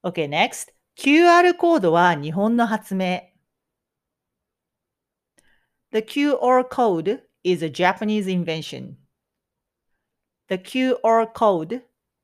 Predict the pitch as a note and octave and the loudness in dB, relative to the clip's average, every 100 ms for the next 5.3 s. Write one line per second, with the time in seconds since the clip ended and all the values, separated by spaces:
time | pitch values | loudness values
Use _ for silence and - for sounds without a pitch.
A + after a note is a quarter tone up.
0 | - E3+ D#3 D3+ D#3+ E3 F#3+ F#3+ F3+ E3 | -4 -4 -4 -2 -2 -2 -6 -6 -6 -8
1 | D3+ C#3 C#3 - - F#2+ - _ _ _ | -6 -8 -8 -14 -16 -18 -20 _ _ _
2 | _ _ _ _ _ _ _ _ _ _ | _ _ _ _ _ _ _ _ _ _
3 | _ _ _ _ _ _ _ _ _ _ | _ _ _ _ _ _ _ _ _ _
4 | - E3+ - B3 B3+ - A3+ A3+ A3+ G#3+ | -10 -10 -4 -2 0 2 2 2 2 2
5 | F3+ E3 B3+ | 2 0 -6